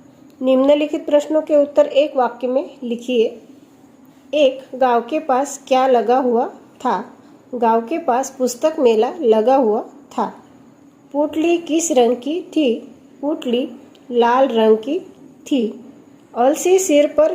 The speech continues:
क्या लेकर खड़ी है? अलसी सिर पर कलसी लेकर खड़ी है. इस तरह से इन प्रश्नों के उत्तर हमें एक वाक्य में लिखने हैं. अगला प्रश्न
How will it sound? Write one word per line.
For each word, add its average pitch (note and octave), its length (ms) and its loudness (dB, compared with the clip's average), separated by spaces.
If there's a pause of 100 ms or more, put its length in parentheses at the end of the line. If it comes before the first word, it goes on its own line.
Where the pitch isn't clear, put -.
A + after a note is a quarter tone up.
(140)
क्या B3+ 200 0
लेकर B3 440 2 (140)
खड़ी A#3 280 0 (220)
है? B3 240 2 (460)
अलसी D#4 500 0
सिर D4+ 380 0
पर B3 200 2 (220)
कलसी A#3+ 440 0
लेकर A#3+ 280 2 (220)
खड़ी A3+ 260 -2 (320)
है. G#3+ 100 -4
इस A#3 300 -4
तरह C4 200 2
से D4+ 220 -2 (580)
इन B3 360 2
प्रश्नों B3 640 -2
के C#4 140 -2
उत्तर C4 400 2 (300)
हमें A#3+ 220 2
एक B3 260 0
वाक्य A#3+ 280 -6
में B3 120 2
लिखने A#3+ 300 2
हैं. D4 160 2 (920)
अगला C4 300 0
प्रश्न D4 400 0